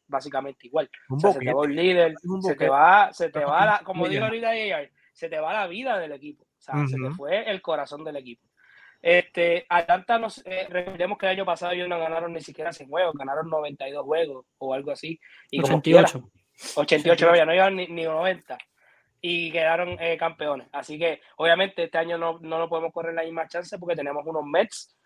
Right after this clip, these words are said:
Speaker 1: que ya han demostrado que tienen la capacidad y son, eh, o sea, el equipo a vencer. No obstante, sabemos que viene Acuña, eh, que Acuña sabemos lo que puede aportar.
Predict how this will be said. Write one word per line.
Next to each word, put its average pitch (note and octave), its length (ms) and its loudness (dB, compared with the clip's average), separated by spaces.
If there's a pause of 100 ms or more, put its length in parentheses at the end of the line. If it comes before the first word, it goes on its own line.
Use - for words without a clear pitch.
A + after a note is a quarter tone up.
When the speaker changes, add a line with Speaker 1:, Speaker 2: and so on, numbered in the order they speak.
(240)
Speaker 1:
que C#3+ 240 0
ya C#3 200 4
han D#3 120 0
demostrado F3 580 4
que D#3+ 160 -8
tienen A3 680 -6
la F#3+ 100 -6
capacidad D#3+ 640 -8 (140)
y D3 180 -8
son, D#3+ 340 -4 (340)
eh, C#3+ 400 -8
o C#3+ 80 -12
sea, C#3+ 180 4
el C#3+ 180 -4
equipo D#3 280 0
a F3 60 8
vencer. C#3+ 460 -4 (640)
No D3+ 140 6
obstante, - 540 2 (280)
sabemos D#3+ 400 2
que F3+ 140 0
viene F3 160 0
Acuña, G#3 640 -2
eh, D3+ 560 -2 (340)
que C#3+ 300 -6
Acuña D3 440 -6
sabemos D3 380 -4
lo D3+ 100 -4
que C3+ 120 -10
puede C#3 160 -4
aportar. E3 420 -4